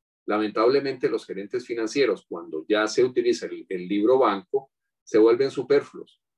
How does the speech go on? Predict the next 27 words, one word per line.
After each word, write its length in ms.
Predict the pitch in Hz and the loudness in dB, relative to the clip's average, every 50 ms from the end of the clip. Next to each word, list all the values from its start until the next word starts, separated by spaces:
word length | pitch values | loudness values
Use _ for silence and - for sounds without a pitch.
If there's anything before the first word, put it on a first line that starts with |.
| _ _ _ _ | _ _ _ _
lo 180 | 92 92 90 _ | -8 -8 -8 _
cual 340 | 101 101 98 98 104 107 _ _ _ _ - | -6 -6 -4 -4 -6 -8 _ _ _ _ -16
no 480 | 92 92 92 92 92 95 104 110 120 | -12 -10 -10 -8 -8 -2 2 4 6
debería 320 | 127 123 107 98 104 104 98 | 6 6 4 4 2 0 0
ser 160 | - 110 113 | 0 0 -2
así, 360 | 113 - 160 147 110 - _ _ _ _ _ _ _ _ _ _ | 0 0 -2 -2 -2 -6 _ _ _ _ _ _ _ _ _ _
porque, 540 | _ 107 101 101 _ _ 107 104 104 95 _ _ | _ -4 -4 -4 _ _ 0 0 0 -2 _ _
como 200 | - 98 95 95 | -8 -6 -6 -6
ustedes 280 | - - 110 113 123 123 | -2 2 4 4 4 4
van 160 | 127 123 135 | 2 0 0
a 80 | 139 131 | 2 2
ver, 260 | 117 107 113 113 - _ _ _ _ _ _ _ _ _ _ | 4 4 2 2 0 _ _ _ _ _ _ _ _ _ _
el 240 | 104 104 101 95 _ | -4 -4 -4 -6 _
poder 460 | _ - 90 90 107 127 143 147 160 | _ -6 -4 0 2 2 2 0 -2
mantener 580 | 151 127 113 101 _ 98 98 107 117 113 98 | -4 -8 -8 -8 _ -10 -6 -4 -4 -4 -4
la 300 | 92 87 87 87 85 - _ | -6 -10 -12 -14 -16 -16 _
financiación 840 | - 113 110 95 87 90 - - - - - - 131 131 113 95 90 | -8 -6 -6 -6 -8 -10 -8 -8 -8 -8 -6 0 0 2 2 2 -2
de 80 | 90 82 | -4 -6
las 120 | 82 - | -4 -6
operaciones 600 | 92 - - 80 - - - 98 101 107 107 104 | -6 -6 -4 -6 -6 -6 -6 -2 0 0 2 2
de 80 | 117 120 | 2 2
leasing 480 | 123 117 110 110 120 120 123 123 _ _ _ _ _ _ _ _ | 2 0 -2 0 0 -2 -2 -4 _ _ _ _ _ _ _ _
requiere 920 | - 95 92 104 104 95 - - - 143 139 117 101 107 117 127 139 _ _ _ | -14 -4 0 0 0 0 -2 -2 2 4 6 6 6 4 0 -2 -4 _ _ _
de 460 | - 92 92 98 98 101 101 - _ _ | -18 -10 -6 -4 -4 -4 -4 -6 _ _
trabajar 600 | - 92 87 87 90 92 - 110 120 113 104 - - 110 | -8 -8 -6 -6 -8 -6 -2 0 0 0 -2 -4 -10 -12
intensamente 880 | 110 98 92 92 104 104 98 - 120 117 120 110 104 101 - 123 123 _ _ | -10 -10 -6 -6 -6 -6 -4 -4 -2 0 0 0 0 0 0 -2 -2 _ _
con 400 | _ 107 107 107 110 117 120 | _ -2 0 0 0 -2 -4